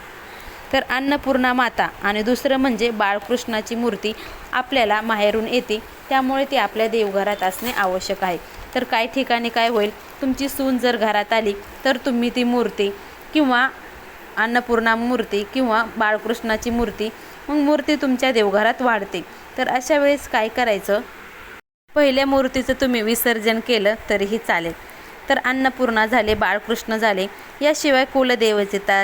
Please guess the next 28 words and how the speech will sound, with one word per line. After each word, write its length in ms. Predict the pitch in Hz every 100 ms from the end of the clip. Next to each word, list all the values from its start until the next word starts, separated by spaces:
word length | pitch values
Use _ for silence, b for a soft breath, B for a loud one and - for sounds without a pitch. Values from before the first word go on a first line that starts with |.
| 196
टाक, 320 | 214 190 -
इष्टदेवतेची 880 | 226 - 269 220 208 202 202 202 208
मूर्ती, 520 | 214 202 190 190 190 - - - - - - - -
संतांची 600 | 220 214 240 247 262 262 - -
मूर्ती 560 | 226 208 196 196 190 196 - -
किंवा 260 | 302 285 277 240
गुरूंची 440 | 262 262 262 277
मूर्ती 360 | 262 262 202 220
तुम्ही 300 | 247 214 220
घरात 320 | 214 208 208 -
ठेवली 300 | 220 196 254 -
तरीही 280 | 208 190 214 -
चालेल. 260 | 196 180 - B B B 285
तसेच 300 | 269 277 254
गणेशाची 600 | 233 240 254 262 254 262
मूर्ती 400 | 254 269 - 220
ही 120 | 226 196
अवश्य 400 | 214 233 - 220
आपल्या 320 | 180 202 220
देवघरात 580 | 208 190 185 180 233 190
असायला 440 | 214 226 196 180
हवी. 160 | 175 160 B B B -
जास्त 280 | 269 302 -
मूर्ती 360 | 311 311 285 285
तुम्ही 320 | 285 240 254 254 -
घरात 280 | 214 214 220 -
ठेवू 160 | 233 240
नका, 260 | 208 180